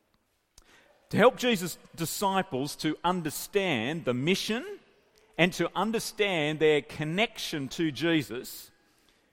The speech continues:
he uses this very familiar image for them of the vine. Uh, they would have seen vines growing all round about the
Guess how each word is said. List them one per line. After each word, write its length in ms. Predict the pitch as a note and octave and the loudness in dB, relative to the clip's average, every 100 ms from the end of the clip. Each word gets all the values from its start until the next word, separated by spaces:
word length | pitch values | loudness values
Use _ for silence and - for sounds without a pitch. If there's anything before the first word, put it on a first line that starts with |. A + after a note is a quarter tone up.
| _ _ _ - | _ _ _ -4
he 120 | A3 | -2
uses 680 | A#3 F3+ C3+ A#2 C#3 C3+ | 2 2 2 0 -4 -6
this 220 | A#2+ A#2 - | -8 -8 -8
very 600 | F2+ C3+ F3+ G3 G#3 G3+ | 0 2 4 2 -2 -6
familiar 800 | - - E3 D3 D#3 D3+ A#2+ B2+ - | -14 -8 -6 -4 -2 0 0 -2 -2
image 380 | D#3 D3 B2 - | -4 -4 -4 -6
for 160 | B2 | -6
them 400 | G2 F#2 A2 F#3 - _ _ _ _ _ _ | -4 -4 -6 -8 -10 _ _ _ _ _ _
of 200 | C3 A2 | -4 -2
the 80 | B2+ | -4
vine. 480 | C#3 D#3 C3 F#2 D#2 - - - - - _ _ _ _ - _ _ _ _ - | 0 0 2 -2 -6 -14 -20 -20 -20 -20 _ _ _ _ -20 _ _ _ _ -6
Uh, 100 | D3 | 2
they 120 | F#3+ | 4
would 140 | E3+ | 4
have 60 | C#3+ | 2
seen 260 | D#3+ C#3+ A2 | 0 -2 2
vines 520 | C#3 C#3 B2+ B2+ - | 4 4 2 0 -4
growing 460 | C#3 B2 C3 C#3 | -2 0 0 -2
all 200 | A#2+ B2 | -2 -2
round 320 | A#2 A#2 B2 A#2+ | -2 0 0 0
about 300 | A#2 A#2+ | 0 -2
the 80 | A#2 | -6